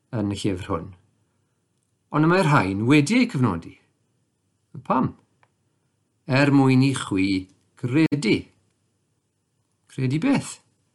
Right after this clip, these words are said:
Credu mai Iesu yw'r Meseia, mab Duw. Ac er mwyn i chwi, trwy gredu, gael bywyd yn ei enw ef.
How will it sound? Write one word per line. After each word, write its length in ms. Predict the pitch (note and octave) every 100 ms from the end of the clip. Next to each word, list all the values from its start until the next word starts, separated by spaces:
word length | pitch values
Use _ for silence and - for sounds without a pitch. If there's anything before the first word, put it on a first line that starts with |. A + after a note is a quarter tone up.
| _ _ _ _ _ _ _ _
Credu 480 | - D#3 D3+ C#3 D3 F2 _ _ _ _
mai 380 | B2 B2+ C3+ C3+ B2+
Iesu 600 | B2 A2+ - - F#2 F#2+ -
yw'r 380 | - C3+ C#3 B2+
Meseia, 460 | B2+ C3 D#3+ E3+ G2+ - _ _ _ _ _ _ _ -
mab 320 | B2 C3 B2
Duw. 220 | A#2+ A2 D#2 _ _ _ _ _ _ _ _
Ac 220 | B2+ B2+ C3+
er 140 | B2+
mwyn 340 | C3+ G3 C4 A#3+
i 60 |
chwi, 380 | - D#2+ F2 F#3+ - _ _ _ _ _ _ _
trwy 300 | - E3 C4 C4
gredu, 500 | G#2+ F2 F2+ G2+ A#2+ - _ _ _ _ _ _ -
gael 160 | C3 A2
bywyd 540 | C3 C3 C3 G2+ - - _ _ _ - -
yn 220 | G#2 G#2 G2+ G2+ _ _ -
ei 220 | G#2+ G2+
enw 320 | F#2 F#2+ F#2 F#2+ -
ef. 400 | F2+ E2+ E2+